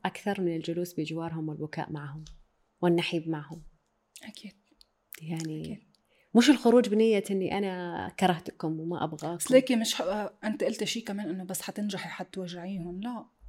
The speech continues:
Speaker 2: إذا كانوا الأهل أه-، أهل، طبعا مش كل الأهل أهل.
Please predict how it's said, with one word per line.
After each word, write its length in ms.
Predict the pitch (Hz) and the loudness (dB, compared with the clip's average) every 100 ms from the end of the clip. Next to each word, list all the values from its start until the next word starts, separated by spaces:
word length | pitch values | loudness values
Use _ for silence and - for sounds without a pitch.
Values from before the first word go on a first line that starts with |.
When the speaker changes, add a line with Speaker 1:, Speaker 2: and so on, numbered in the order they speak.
| - - | -18 -12
Speaker 2:
إذا 120 | 156 | -10
كانوا 220 | 196 220 190 | -6 -6 -4
الأهل 420 | 190 196 185 - _ _ _ _ - 190 | -4 -4 -6 -10 _ _ _ _ -12 -8
أه-، 280 | 160 - | -6 -2
أهل، 480 | 196 165 190 247 - - | -2 -2 -2 -4 -8 -8
طبعا 180 | 233 226 | -4 -2
مش 120 | 202 | -2
كل 120 | - 254 | 0 0
الأهل 280 | - 185 - | 0 -2 -4
أهل. 180 | 170 | -6